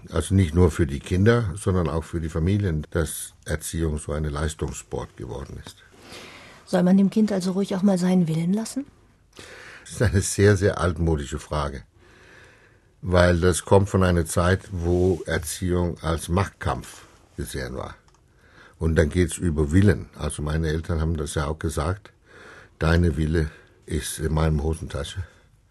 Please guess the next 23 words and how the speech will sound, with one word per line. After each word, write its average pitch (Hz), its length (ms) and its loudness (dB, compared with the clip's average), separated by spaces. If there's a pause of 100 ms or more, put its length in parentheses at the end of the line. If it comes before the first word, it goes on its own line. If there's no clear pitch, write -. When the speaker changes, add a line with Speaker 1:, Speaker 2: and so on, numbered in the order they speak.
(600)
Speaker 1:
und 80 140 0
nicht 80 180 0
in 80 120 0
deiner.“ 78 320 0 (960)
Ich 123 180 -8
weiß 143 280 2
wie-, 127 80 0
nicht, 120 260 0
was 110 140 4
disziplinieren 101 840 2
heißt. 92 460 0 (340)
Also 85 480 -2 (240)
ich 92 160 -4
hab 101 160 4
mit 98 220 -2
der 87 240 2 (340)
Herr 92 160 4
Bueb 95 380 0
sehr 101 200 4
oft 87 320 -2
geredet 82 580 0 (180)
und, 95 400 -2
äh, 95 380 4